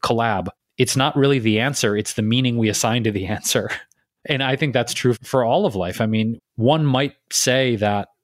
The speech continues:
I suppose, from a philosophical perspective, that life itself is neutral, you know, that a yes or a no, a right or a wrong, or a this or that, it, that we assign meaning to things, but they're inherently meaningless.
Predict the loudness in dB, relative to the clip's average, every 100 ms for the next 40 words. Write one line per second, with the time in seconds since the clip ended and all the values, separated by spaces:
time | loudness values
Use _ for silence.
0 | _ -2 0 2 2 0 0 0 0 -2
1 | -4 -2 2 2 2 0 0 0 0 0
2 | -2 -4 -2 -2 0 0 0 -2 -8 _
3 | _ _ 0 0 0 -2 0 0 0 0
4 | 0 -2 -2 -8 -10 -20 _ _ _ _
5 | 2 2 2 2 -2 0 0 2 0 -2
6 | 0 0 2 2 2 0 0 0 0 0
7 | -2 0 0 2 0 0 0 0 0 -2
8 | -2 -2 -2 0 -2 -4 _ _ -2 -2
9 | -2 -2 2 2 2 2 0 0 0 0
10 | 0 0 -2 -4 -4 -4 -4 -6 -2 0
11 | 0 0 0 0 0 0 0 0 0 0
12 | 0 -4 -8 -10 -10